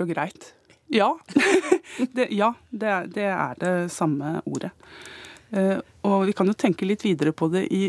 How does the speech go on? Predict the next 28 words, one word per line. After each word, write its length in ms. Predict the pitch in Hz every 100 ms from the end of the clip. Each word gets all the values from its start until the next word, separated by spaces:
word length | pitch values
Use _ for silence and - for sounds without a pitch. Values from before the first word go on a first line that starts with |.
| -
en 100 | 196 196
norsk 280 | 147 - -
sammenheng, 480 | 185 190 226 277
fordi 380 | 254 226 214 220 - _ _ _ _ -
mange 260 | 220 190
av 80 | 165
oss 100 | 202
tenker 360 | - 233 165 190
kanskje 240 | 226 -
mest 320 | 196 170 - -
på 120 | 214
den 140 | 196 180
her 140 | 190 - -
åpne 760 | 233 196 156 - - - 180 214
plassen 600 | - 170 - - - 311 -
mellom 540 | 196 180 170 185 233 202
husa 320 | 175 - 262
som 240 | - 196 196
tunet. 460 | 175 156 170 196 - - - -
Men 180 | 202 - _ - - _
tunet 500 | - - 180 170 220 -
er 320 | 156 208 294
også 200 | - -
sem-, 280 | 220 247 214
selve 400 | - 240 190 160
samlinga 680 | - - 247 180 156 151 208 -
av 300 | 165 190 214
hus 460 | 269 339 - -